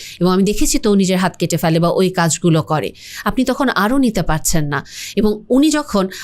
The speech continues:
আপনি হয়তো একটা জিনিস মিনও করেন নাই, আপনার মনে ভুলেও ওরকম নেগেটিভ কিছু নাই, কিন্তু উনি অ্যাজিউম করে বলছে,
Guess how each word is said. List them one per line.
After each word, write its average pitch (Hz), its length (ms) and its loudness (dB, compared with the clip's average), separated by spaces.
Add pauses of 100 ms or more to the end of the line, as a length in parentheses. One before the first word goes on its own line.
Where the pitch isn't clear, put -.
(160)
আপনি 226 280 -2
হয়তো 285 220 0
একটা 254 220 -2
জিনিস 277 360 0
মিনও 311 480 4
করেন 185 300 2
নাই, 165 280 2 (280)
আপনার 262 320 0
মনে 254 320 4
ভুলেও 240 460 4
ওরকম 285 320 2
নেগেটিভ 202 420 0
কিছু 190 240 0
নাই, 175 120 0
কিন্তু 254 260 0
উনি 302 200 4
অ্যাজিউম 254 420 2
করে 190 180 2
বলছে, 170 420 2